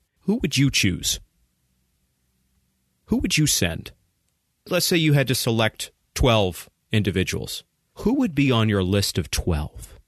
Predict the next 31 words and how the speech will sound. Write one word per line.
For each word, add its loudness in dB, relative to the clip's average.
Isn't 0
that 2
a 4
remarkable 2
question 0
to 2
think -2
through? 0
I 0
say 2
remarkable 2
because 0
I 2
think -2
it 0
really 2
puts -2
into -2
contrast -4
how 0
you 2
and 2
I 0
think -6
commonly, -2
as 0
opposed -2
to -2
how -2
Jesus -4
thought, -12